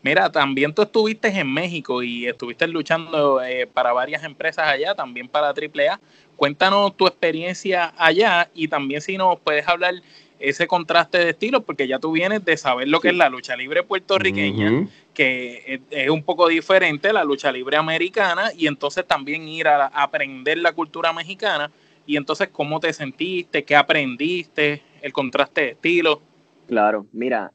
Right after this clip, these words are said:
Speaker 3: después de que yo lucho en N X T por primera vez, eh, yo me, me, me puse otra meta. Yo dije, "Ok, ya yo luché aquí". Obviamente no es que me cierro las puertas, mi, mi prioridad, pues, era regresar allá con ellos,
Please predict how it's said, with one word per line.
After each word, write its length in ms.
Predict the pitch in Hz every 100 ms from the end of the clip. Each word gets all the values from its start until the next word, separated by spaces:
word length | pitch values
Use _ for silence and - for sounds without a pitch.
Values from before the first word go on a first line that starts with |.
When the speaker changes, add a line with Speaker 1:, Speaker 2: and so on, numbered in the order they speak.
| _
Speaker 3:
después 520 | - 117 113 127 143
de 80 | 143
que 120 | 170
yo 100 | 160
lucho 340 | 160 156 156 147
en 140 | 123
N 120 | 120 127
X 140 | -
T 200 | 135 131
por 220 | 123 113 101
primera 340 | 107 107 131
vez, 220 | 127 113 _ _ _ _ -
eh, 180 | 143 139
yo 140 | 147
me, 400 | 160 165 170 185 _ _ _ _ _ -
me, 560 | 127 127 123 120 120 110
me 180 | 139 135
puse 240 | 180 190
otra 180 | 156 139
meta. 300 | 107 78 - _ _ _ _ _ _ -
Yo 220 | 123 127
dije, 340 | 139 143 131
"Ok, 180 | 120 120 107 98 _ _ _
ya 160 | 131 117
yo 140 | 135
luché 320 | 151 156 160
aquí". 420 | 147 147 117 131 - _ _ _
Obviamente 440 | 117 123 127 139 143
no 80 |
es 60 | 123
que 100 | 135
me 100 | 123
cierro 300 | - 127 131
las 140 | 123 -
puertas, 360 | 131 143 185
mi, 600 | 170 113 104 101 101 98 - _ _ _ _ -
mi 140 | 113
prioridad, 460 | 117 123 113 113 -
pues, 360 | 143 120 110 - _
era 340 | - 123 123 -
regresar 640 | 135 131 117 104 - 123 151
allá 300 | 117 131 165
con 180 | 110
ellos, 280 | 160 202 117